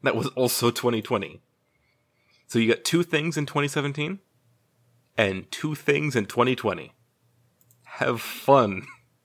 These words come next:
It gets worse if you go back to twenty sixteen, actually. Well, not worse, but, uh, Flip Flappers, you get, that was twenty sixteen.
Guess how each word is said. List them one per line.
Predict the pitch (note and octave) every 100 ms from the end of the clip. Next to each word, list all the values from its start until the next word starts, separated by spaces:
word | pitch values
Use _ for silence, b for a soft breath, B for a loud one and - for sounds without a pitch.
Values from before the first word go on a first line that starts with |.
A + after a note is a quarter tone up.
| _ _ _ _ _ _ _ _ _ _ _ _ _ _ _ _ _
It | A#2+
gets | - -
worse | G2 F#2+ G2 -
if | F#2+
you |
go | F#2+ F#2+
back | F#2 F#2+
to | -
twenty | - F#2
sixteen, | - F#2 - F#2+ F#2
actually. | F#2 F#2 F#2+ F#2+ G#2 _ _ _ _
Well, | A2 G2
not | G#2 G#2
worse, | G2+ F#2 F2+
but, | - F2+ F2+ _ _ _ _ _ _ _ _ _ _ _ _ _ _ _ _ _ _ _ _ _ _ _
uh, | G#2+ G2 F#2 - - - - - - - - - -
Flip | - C#3 -
Flappers, | - G2 - A2 B2+ - - _ _ _ _ _
you | G#2+
get, | G2 D3+
that | A2+
was | A#2 -
twenty | G2+ G2
sixteen. | - F#2+ - F2+ G2+